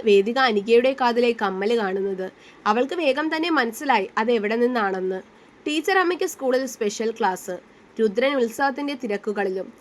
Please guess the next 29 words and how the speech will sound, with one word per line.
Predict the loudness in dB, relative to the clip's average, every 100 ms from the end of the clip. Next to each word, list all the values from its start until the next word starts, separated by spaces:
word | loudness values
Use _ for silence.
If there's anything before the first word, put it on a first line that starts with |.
| -20 -10
ടീച്ചർ | -4 -4 2 2
അമ്മ | 2
വരുന്നതിന് | 0 0 -2 -4 -4
മുമ്പ് | -4 -2 -2 0
ആഹാരമൊക്കെ | 0 0 0 -2 -4 -4
ഉണ്ടാക്കി | -4 0 -2 -2
വെച്ചേക്കാം | -4 -2 -4 -2 -2
എന്ന് | -2 -2
കരുതിയാണ് | -4 -6 -4 -2 -2 -4
വേദിക | -2 -2 0 -2
അവിടേക്ക് | -2 -2 -4 -2
വന്നത്. | -2 -4 -6 -12 -16 -20 -20 -14 0
ലാപ്ടോപ്പിൽ | 0 0 -4 -6 -2 0
വർക്കിലായിരുന്നു | 0 0 -2 2 2 2 -2 -2
ഹൃതിക്. | -4 -6 -10 -6 -4
അവളെ | -4 -4
കണ്ട് | -4 -4
പുഞ്ചിരിച്ചു. | -4 -4 -2 -4 -4 -8 -10 -14 -20 -10 -2
അടുക്കളയിലെ | -2 -2 -2 -2 -2 -4
പണി | -2 0
കഴിയുമ്പോഴേക്കും | 0 -2 -4 -2 -2 0 0 -2 -6
ലാപ്ടോപ്പ് | -4 -6 -6 -10 -6 -4
ഓഫ് | -4
ചെയ്ത് | -6 -4 -4
അവൻ | -2 -2 -2
അവളുടെ | 0 0 0
അടുത്തേക്ക് | -2 -2 -2 -2
വന്നു. | -4 -4 -6 -10 -20 -20 -14 0
"വാ, | 2